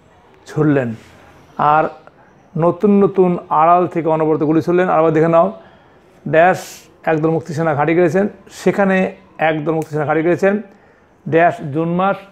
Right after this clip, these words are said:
তখন জুন মাস, ড্যাশ মাস, মার্চ মাস,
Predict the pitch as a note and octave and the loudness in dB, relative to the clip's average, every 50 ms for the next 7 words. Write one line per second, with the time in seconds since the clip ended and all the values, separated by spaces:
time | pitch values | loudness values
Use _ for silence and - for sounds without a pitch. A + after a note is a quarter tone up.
0 | _ _ _ _ _ _ _ _ _ - F#3 F3 F3 F3 F3 E3 D#3+ C#3 C3 D#3+ | _ _ _ _ _ _ _ _ _ -2 -2 0 2 0 0 0 0 0 0 2
1 | D#3+ E3 E3 F3 F#3 G3+ F#3+ - - - - _ _ _ _ _ _ _ _ _ | 2 2 2 2 2 2 0 -2 -8 -20 -20 _ _ _ _ _ _ _ _ _
2 | _ _ _ _ _ _ _ _ _ _ _ _ _ _ - - - E3 C#3+ E3+ | _ _ _ _ _ _ _ _ _ _ _ _ _ _ -16 -6 -4 0 2 4
3 | E3+ E3+ E3+ - F3+ F3 F#3 G3 G#3+ G3 - - - - _ _ _ _ _ _ | 4 4 2 0 0 2 2 2 2 0 -4 -10 -20 -20 _ _ _ _ _ _
4 | _ _ _ D#3 D3+ D#3+ E3+ D#3 - - F3+ F3 F3+ G3 G3+ | _ _ _ -2 0 2 2 0 0 -2 0 2 2 2 0